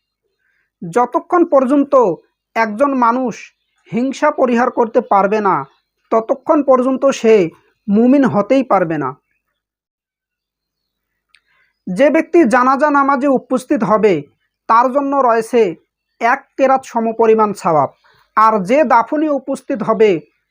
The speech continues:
তার জন্য দুই কেরাত সমপরিমাণ সওয়াব। জিজ্ঞেস করা হলো,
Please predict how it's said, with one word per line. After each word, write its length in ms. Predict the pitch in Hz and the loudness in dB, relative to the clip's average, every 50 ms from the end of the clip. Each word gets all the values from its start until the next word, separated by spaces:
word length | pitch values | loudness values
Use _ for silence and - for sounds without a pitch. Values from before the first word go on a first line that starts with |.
| _ _ _ | _ _ _
তার 240 | - 208 214 233 254 | 0 2 2 2 2
জন্য 280 | 240 285 285 277 294 294 | 0 -2 -4 -2 -4 -4
দুই 300 | 226 196 247 262 269 233 | -4 -4 -4 -4 -4 -2
কেরাত 320 | - 247 220 185 156 - - | -2 0 0 0 -2 -2 -6
সমপরিমাণ 680 | - - 208 208 208 202 - 208 196 196 190 185 180 170 | -6 -6 -4 -4 -4 -4 -2 -2 -2 0 -2 -2 -4 -4
সওয়াব। 320 | - 170 151 135 120 - - _ _ _ _ _ _ _ - 170 165 | -4 -2 0 0 0 -2 -4 _ _ _ _ _ _ _ -10 -8 -2
জিজ্ঞেস 440 | 208 262 220 214 214 311 330 - - | -2 -2 -2 0 0 0 0 0 -2
করা 240 | - - 262 262 214 | -2 0 0 2 2
হলো, 340 | 226 240 247 226 196 160 | 2 2 0 0 0 -2